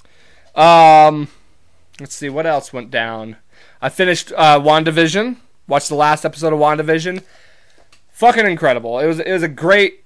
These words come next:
great series. Um, if you haven't checked it out, go check it out. I enjoyed, I enjoyed it all the way through. You know, obviously, I, like I said before, I had issues in the beginning, but, you know, it's all worth it in the end, 'cause they just had the,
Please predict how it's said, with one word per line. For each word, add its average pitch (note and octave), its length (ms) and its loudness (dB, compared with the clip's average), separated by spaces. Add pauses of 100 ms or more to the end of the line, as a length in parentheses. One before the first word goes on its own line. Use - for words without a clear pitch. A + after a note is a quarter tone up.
(120)
great E3 300 -2
series. C#3 760 -8 (360)
Um, A#2+ 640 -4
if C#3 140 -16
you D3+ 80 2
haven't D#3+ 160 0
checked D3+ 240 -4
it D3 80 -6
out, C3+ 320 -4
go C#3 140 -6
check C3+ 260 -6
it B2 60 -6
out. A#2+ 300 -4
I D3 160 0
enjoyed, C#3 480 -4 (400)
I C#3 100 -4
enjoyed C3+ 400 -6
it C3+ 120 -10
all B2+ 160 -6
the C3 80 -12
way C3 120 -6
through. B2+ 400 -14
You C3 120 -10
know, A#2+ 80 -4
obviously, C3+ 420 -6
I, B2 120 -8 (340)
like C3 200 -12
I B2+ 60 -10
said A#2+ 200 -12
before, A#2 360 -12
I A2+ 60 -10
had A#2 300 -12 (320)
issues D3+ 300 -6
in C3 60 -16
the C3 80 -10
beginning, B2 380 -10
but, - 220 -6 (1200)
you C#3+ 100 -4
know, A#2 300 -4 (260)
it's F3+ 280 -6
all G#3 340 8
worth F3 240 0
it D#3 120 -2
in C#3+ 80 -8
the C#3 120 -4
end, A#2+ 280 -4
'cause C3 160 -10
they B2+ 120 -8
just D3+ 180 -6
had D3 140 0
the, C3+ 240 -2